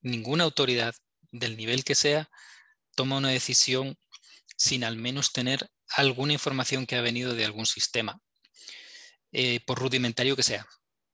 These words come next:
Eh, una consolidación de hojas de cálculo o algunos formularios que alguien compiló e introdujo en una base de datos para después hacer un pequeño análisis estadístico, aunque sea con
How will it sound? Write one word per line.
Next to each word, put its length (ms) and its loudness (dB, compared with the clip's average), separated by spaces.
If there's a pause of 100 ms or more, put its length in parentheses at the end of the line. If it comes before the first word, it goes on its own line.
(140)
Eh, 300 -4
una 200 0
consolidación 680 0
de 80 -2
hojas 240 -4
de 100 -4
cálculo 840 -2 (380)
o 100 -2
algunos 420 0
formularios 760 0
que 160 0
alguien 680 0
compiló 800 2
e 60 0
introdujo 800 -2
en 60 -4
una 140 -2
base 240 2
de 40 0
datos 260 -4
para 200 -6
después 280 -4
hacer 180 -2
un 80 -10
pequeño 360 -2
análisis 340 0
estadístico, 640 -4
aunque 200 -4
sea 340 2
con 640 -12